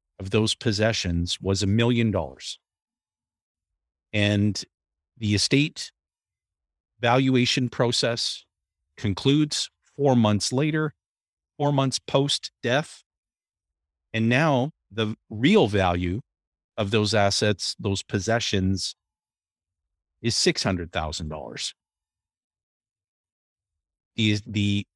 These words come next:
assessment, the taxable event that gets triggered is based on the million dollar fair market valuation, not what it is when you're done valuing the estate. And so,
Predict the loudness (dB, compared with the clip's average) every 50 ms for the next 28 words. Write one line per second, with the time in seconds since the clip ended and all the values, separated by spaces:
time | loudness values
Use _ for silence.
0 | _ -8 -6 -2 0 0 0 0 0 -2 -4 -4 -4 -6 -6 -6 -4 -2 0 0
1 | 0 0 -2 -2 -2 -2 -2 0 0 0 -2 -2 -4 -8 -10 -6 -4 -4 -4 -4
2 | -6 -4 -4 -4 -2 -2 -4 -4 -4 -4 -6 -2 -2 -2 -2 -2 -2 -2 -2 -2
3 | 0 0 0 0 2 2 2 0 0 -2 -2 -2 0 0 0 2 2 0 0 -2
4 | -4 -6 -10 _ _ _ _ _ _ _ _ _ _ _ _ _ _ _ _ _
5 | _ _ _ _ _ _ _ _ _ _ _ -2 0 2 2 2 0 0 -2 -4
6 | -2 0 0 0 0 0 0 0 0 0 -2 -4 -6 -10 -18 -20 _ _ _ _
7 | -2 0 0 0 0 0 0 0 2 2 2 2 2 0 0 -4 -6 -6 -8 _
8 | _ _ _ _ _ _ _ _ _ _ -6 -4 -2 -2 0 0 0 0 0 2
9 | 2 2 2 2 2 0 0 0 0 0 0 -2 -2 -2 -2 -2 -4 -4 -6 -12
10 | -20 -20 _ _ _ _ _ _ _ _ _ _ _ _ _ _ _ _ _ _
11 | _ _ _ _ _ _ _ _ _ _ _ _ _ _ _ _ _ _ _ _
12 | _ _ _ _ _ _ _ _ -6 -4 -2 -2 0 2 2 4 4 2 2 0